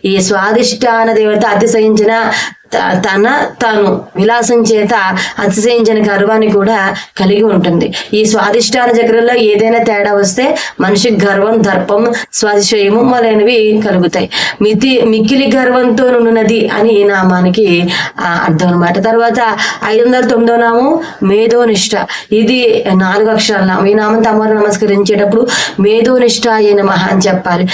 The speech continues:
మేధ అంటే మేధస్సును, నిష్ట అంటే ఆశ్రయించి ఉండునది అని అర్థం. మేధస్సు అంటే ధారణ శక్తికి, బుద్ధికి సంబంధించిన మేధ కాదు, మేధస్సు, మెదడుకు సంబంధించిన ధాతువు.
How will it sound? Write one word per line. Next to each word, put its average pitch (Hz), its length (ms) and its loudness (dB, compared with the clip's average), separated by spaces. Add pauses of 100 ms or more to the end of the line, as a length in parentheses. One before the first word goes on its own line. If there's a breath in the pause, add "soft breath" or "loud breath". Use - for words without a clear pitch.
(180 loud breath)
మేధ 262 280 0
అంటే 262 360 0
మేధస్సును, 226 680 2 (220 loud breath)
నిష్ట 233 280 0
అంటే 240 340 0
ఆశ్రయించి 214 720 0
ఉండునది 196 480 2
అని 220 120 0
అర్థం. 185 300 0 (300 loud breath)
మేధస్సు 254 600 0
అంటే 240 240 0
ధారణ 202 360 0
శక్తికి, 226 420 0
బుద్ధికి 202 420 2
సంబంధించిన 208 840 0 (300 loud breath)
మేధ 180 240 0
కాదు, 185 520 -2 (340 loud breath)
మేధస్సు, 233 1040 0 (200)
మెదడుకు 233 560 2
సంబంధించిన 214 640 0
ధాతువు. 185 520 -2